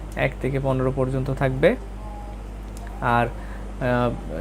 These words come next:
চারটা কু-, চারটা অপশনের মধ্যে যে কোনো একটা হবে আনসার, ঠিক চিহ্ন দিয়ে দিতে পারো অথবা স্যারদের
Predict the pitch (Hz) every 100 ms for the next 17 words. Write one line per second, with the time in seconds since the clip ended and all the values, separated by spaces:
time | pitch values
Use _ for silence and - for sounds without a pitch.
0 | 131 143 - 135 139 104 135 143 - 143
1 | 135 - 143 143 143 160 165 143 135 127
2 | 127 131 127 127 131 143 180 196 - -
3 | - 175 165 165 160 160 175 180 196 202
4 | 156 143 139 131 131 135 139